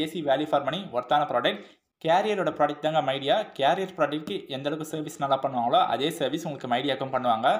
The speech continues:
இவங்களோட products எல்லாமே லாங் லாஸ்டிங்கான product. Customer ரொம்ப வருஷம் யூஸ் பண்ற அளவுக்கு இவங்க ப்ராடக்ட்டோட quality and லைஃப் டைம் வந்து இருக்கும். Midea இந்தியால ஒரு நம்பிக்கையான brand, அதனால இந்த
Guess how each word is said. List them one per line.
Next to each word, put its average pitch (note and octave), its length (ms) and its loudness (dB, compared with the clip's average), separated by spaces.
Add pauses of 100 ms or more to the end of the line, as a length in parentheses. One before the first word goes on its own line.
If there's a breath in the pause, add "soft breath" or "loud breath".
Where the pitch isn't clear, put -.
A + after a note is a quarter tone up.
(440 loud breath)
இவங்களோட D#3+ 360 4
products E3+ 320 2
எல்லாமே D#3 260 4
லாங் C#3+ 180 4
லாஸ்டிங்கான D3 460 0
product. B2+ 320 0
Customer D#3 400 0 (100)
ரொம்ப C3 140 -2
வருஷம் D3+ 240 0
யூஸ் D3 160 -6
பண்ற C3+ 140 2
அளவுக்கு D#3+ 200 -2
இவங்க B2+ 220 -2
ப்ராடக்ட்டோட C#3 400 0 (100)
quality C#3+ 340 2
and B2 120 -6
லைஃப் - 180 -4
டைம் C3 160 0
வந்து C3 140 -4
இருக்கும். G3 260 0 (720)
Midea F#3 340 0 (140)
இந்தியால F3 460 2
ஒரு C3+ 180 -8
நம்பிக்கையான C#3+ 560 -2
brand, D#3 260 2 (600)
அதனால D3 340 2
இந்த C#3+ 80 -6